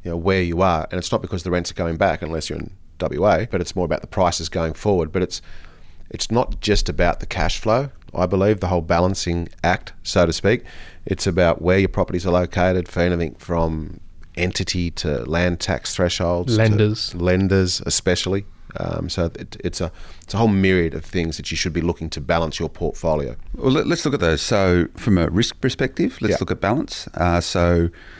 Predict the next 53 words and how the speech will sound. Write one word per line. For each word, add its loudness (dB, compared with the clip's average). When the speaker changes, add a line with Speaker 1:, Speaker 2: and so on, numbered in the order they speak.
Speaker 3:
you've 0
got -2
lenders, 2
so -6
you 0
can 0
balance 0
out 0
your -2
lenders. 0
So 0
you're 4
Speaker 1:
Mm-hmm. 4
Speaker 3:
not 0
overly 4
geared 2
towards -2
any 0
particular -4
lender, 0
and -2
Speaker 1:
Yeah. 2
Speaker 3:
therefore 2
you're 2
minimising 2
your 2
risk -2
profile. 2
Should 2
one 6
make 4
changes 2
in -10
terms 2
of 2
interest 0
rates 2
and 4
the 4
other 2
ones 0
don't, 2
you're 2
not -2
overexposed 0
if -6
all -2
your -2
eggs -8
in -4
one -6
basket. -6
So -8